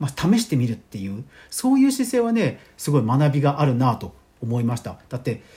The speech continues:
単純な、こう、切り替えじゃなくて、四十分の大ボリュームの動画ですよ。うん。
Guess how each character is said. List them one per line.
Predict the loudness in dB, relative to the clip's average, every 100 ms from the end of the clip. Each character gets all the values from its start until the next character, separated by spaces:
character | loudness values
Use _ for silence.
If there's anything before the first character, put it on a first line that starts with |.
| -20 -18
単 | -4 2 4
純 | 4 0 0
な、 | 0 0 -2 -6 _
こ | -6 -2 0 -2 -4
う、 | -6
切 | -2
り | -2
替 | 0 0
え |
じ | 0
ゃ |
な |
く | -4
て、 | -6
四 | -2 4 4
十 | 4 -2
分 | -2 -6 -4 -4
の | -8 -12 _ _ _ _ _
大 | -2 0
ボ | 0 2
リ | 2
ュ |
ー | 0
ム | -2
の | -4
動 | -4 -4
画 |
で | -4
す | -4 -8
よ。 | -12 -16 _ _ -10
う |
ん。 | -8 -8 -10